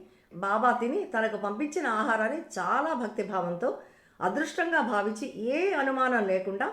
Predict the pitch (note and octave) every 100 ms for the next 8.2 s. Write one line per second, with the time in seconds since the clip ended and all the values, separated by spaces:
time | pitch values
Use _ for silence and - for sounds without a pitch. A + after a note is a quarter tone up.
0 | - - - - A#3+ B3 E4 D#4+ C4 A#3
1 | - F#3+ F3+ E3+ F#4+ B4 A#3+ A3 G#3+ F#3
2 | E3+ - D#3+ C3+ B2 G#2+ - _ _ _
3 | _ _ F#3 F#3+ A3 A3 - G3+ G3 G3
4 | F#3+ A3+ F4 G3 G3 G#3+ G#3+ G#3+ G#3 F#3+
5 | G3+ F3+ A3 F#3+ F3+ F3+ F3 F3 B3 F#4+
6 | - - _ G3 G#3+ C#4 D#4 D4+ C4 B3
7 | B3+ A#3 A3 A3 G3 G#3+ G#3 G#3 F#3+ G3
8 | C4